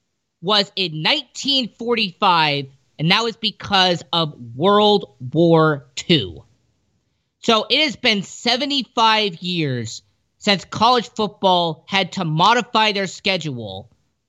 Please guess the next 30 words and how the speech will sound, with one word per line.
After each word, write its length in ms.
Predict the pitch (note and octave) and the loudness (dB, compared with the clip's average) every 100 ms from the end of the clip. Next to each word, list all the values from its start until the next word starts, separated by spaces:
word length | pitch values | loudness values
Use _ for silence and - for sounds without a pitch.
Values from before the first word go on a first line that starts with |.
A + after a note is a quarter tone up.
| _ - | _ -4
and 220 | E3+ F3+ | -2 0
that 260 | C4+ C#4 | 0 -2
was 200 | G#3+ A3 | -6 -8
because 500 | - G3 - G#3 F#3+ | -8 -10 -4 -2 -2
of 240 | - E3+ D3 | -6 -10 -4
one 160 | F3+ | -2
of 140 | G#3+ E3+ | -2 0
the 260 | G3+ F#3 - _ | 0 0 -2 _
biggest 400 | G#3+ A3+ A3+ - | -2 0 -4 -6
conflicts 920 | - G3+ G#3 F#3 - E3+ D3 - - _ _ | -6 0 0 0 -4 -4 -4 -6 -20 _ _
in 220 | F3 F3 E3+ A#2+ | -4 -4 -6 -18
world 640 | A#2+ F3 G3+ G3+ F#3 D3+ C#3 | -10 -4 -2 0 -2 -4 -6
history. 600 | F3 D#3+ - A2 D2+ - _ _ _ _ _ _ _ _ _ _ _ _ _ _ _ _ | -6 -6 -8 -16 -18 -20 _ _ _ _ _ _ _ _ _ _ _ _ _ _ _ _
So 340 | - A3+ F#3+ - _ _ _ - | 0 0 0 -6 _ _ _ -10
to 120 | A#3+ | -10
say 320 | - D4 E4+ | -4 2 2
that 160 | D#4+ - | 2 2
this 200 | C4 - | -2 -2
pandemic 800 | - A3 F3+ - G#3 F3+ E3 - | -4 -2 -2 -2 0 0 -4 -6
has 240 | G3+ F3+ | -6 -4
been 220 | - G3 | -2 -2
a 60 | E3+ | -2
big 380 | - F#3 C#3+ - | -2 -4 -4 -2
deal 520 | G3 E3 C#3 A#2+ - - | 0 2 0 -2 -6 -4
would 160 | E3 | -4
be 160 | G#3+ A3+ | 0 0
an 80 | F#3+ | 0
understatement. 880 | F#3+ F#3+ D#3+ C3+ - G#2+ - - - _ _ _ _ _ _ _ _ _ _ _ _ _ _ _ _ _ _ _ - | 0 0 0 -4 -6 -8 -8 -20 -20 _ _ _ _ _ _ _ _ _ _ _ _ _ _ _ _ _ _ _ -2
Let 140 | C#4 | 0
me, 160 | F4 | 2